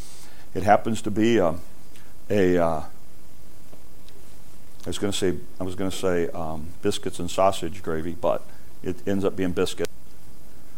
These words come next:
'Cause, you know, it's for lunch. Biscuits. You know, it's for supper. Biscuits. Um, and so she makes the stuff for them, and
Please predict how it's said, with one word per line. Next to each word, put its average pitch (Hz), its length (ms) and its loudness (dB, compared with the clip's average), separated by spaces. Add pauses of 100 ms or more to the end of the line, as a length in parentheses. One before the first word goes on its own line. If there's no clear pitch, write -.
(360)
'Cause, - 360 -2 (460)
you 104 80 0
know, 98 100 4
it's 90 80 0
for - 120 0
lunch. 95 460 2 (1160)
Biscuits. - 580 -2 (1040)
You 147 80 0
know, 101 40 2
it's 87 100 0
for - 100 -2
supper. 85 480 4 (240)
Biscuits. - 640 0 (340)
Um, 151 460 12
and 220 160 6
so 220 280 12
she 220 220 4
makes 233 440 10
the 214 140 8
stuff 170 440 12
for 147 220 10
them, 165 200 12
and 151 200 6